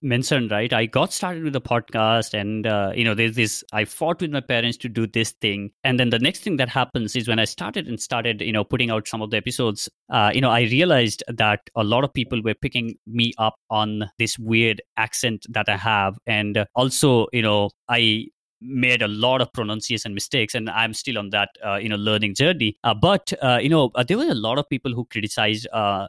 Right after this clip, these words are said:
and, you know, even sent, like, really this kind of messages. And I even have kept some of those screenshots that said, "You know what, when I listen to you, it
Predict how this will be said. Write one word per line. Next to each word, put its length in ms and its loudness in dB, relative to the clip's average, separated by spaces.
and, 200 0
you 60 2
know, 140 2
even 280 -2
sent, 440 -2
like, 200 0
really 440 0
this 140 0
kind 140 2
of 100 0
messages. 480 0
And 120 4
I 140 4
even 260 2
have 180 0
kept 200 -4
some 160 -4
of 100 -6
those 240 -4
screenshots 720 -4
that 220 -2
said, 160 0
"You 80 2
know 100 4
what, 220 0
when 100 -2
I 60 0
listen 320 -4
to 80 0
you, 200 0
it 120 -6